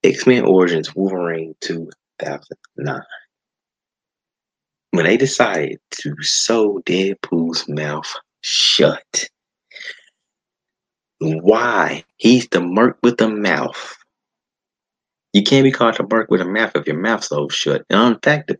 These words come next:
you know, they sewed his mouth shut. Not only they sewed his mouth shut, but you also, he looks like, <sighs> where's the costume, dude?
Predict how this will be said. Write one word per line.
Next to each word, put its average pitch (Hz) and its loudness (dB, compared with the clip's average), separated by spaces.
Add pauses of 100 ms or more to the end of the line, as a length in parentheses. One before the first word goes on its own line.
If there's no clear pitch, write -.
(140)
you 127 0
know, 98 -2
they 104 -2
sewed 180 2
his 151 -2
mouth 143 2
shut. 101 4 (280)
Not 156 4
only 196 4
they 160 4
sewed 139 0
his 120 -8
mouth 143 0
shut, 90 -4 (180)
but 98 -2
you - -2
also, 92 -2 (480)
he 110 -2
looks 123 4
like, 92 -8 (1400)
<sighs> - -10 (1500)
where's 127 4
the - -4
costume, 98 -2
dude? 90 -6